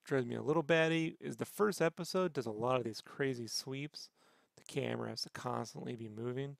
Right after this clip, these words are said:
Um, the director's Louis Leterrier or whatever. He, he did the, the Hulk movie, the first M C U Hulk movie. And he did those, uh,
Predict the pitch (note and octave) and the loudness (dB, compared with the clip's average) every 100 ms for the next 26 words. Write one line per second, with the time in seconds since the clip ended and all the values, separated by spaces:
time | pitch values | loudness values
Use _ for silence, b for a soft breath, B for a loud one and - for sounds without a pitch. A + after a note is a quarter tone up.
0 | _ B B B B B B - B2 A2 | _ B B B B B B -10 -8 -6
1 | A2 A2 D3 C#3 C3+ A#2 C3 C3+ C3 B2+ | -4 4 4 4 0 -4 -2 0 0 0
2 | B2 - C#3 C3 C3 C3+ C3+ C3+ C3+ C3+ | -4 0 0 2 2 2 0 0 -2 0
3 | C3+ B2+ C#3 - D#3 E3+ D3+ C#3 D3 D3+ | 0 -2 -4 -6 2 4 6 4 0 -6
4 | C3 - E3+ E3+ F#3+ G3+ G3+ D3+ - D3+ | -4 2 0 2 2 2 0 -2 -4 -6
5 | - _ D3+ C#3+ - D3 D3+ D3+ D3 D#3 | -6 _ -6 -6 -4 -4 -2 -2 -2 -4
6 | D3+ D3+ D3+ - b b b b b - | -2 -2 -4 -8 b b b b b -4
7 | C3+ C3 B2+ A#2+ B2+ C#3 D#3+ - - - | 0 2 2 0 -2 -4 -4 -6 -6 -6
8 | - - - | -8 -10 -12